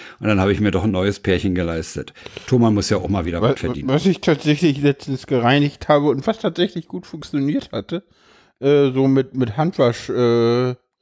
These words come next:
Speaker 1: Hm?
Speaker 2: äh, hier Paste, äh, war mein, äh, Uhrenarmband. Das war nämlich dreckig geworden.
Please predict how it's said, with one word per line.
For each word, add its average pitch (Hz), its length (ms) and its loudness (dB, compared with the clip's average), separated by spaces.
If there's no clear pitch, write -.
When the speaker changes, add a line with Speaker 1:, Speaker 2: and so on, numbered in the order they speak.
Speaker 1:
Hm? 165 320 0
Speaker 2:
äh, 123 440 4
hier 123 320 2
Paste, 175 560 -2
äh, 135 180 2
war 131 240 4
mein, 135 340 4
äh, 120 540 4
Uhrenarmband. 98 880 0
Das 107 180 -6
war 120 80 2
nämlich 110 220 0
dreckig - 420 -6
geworden. 92 500 -6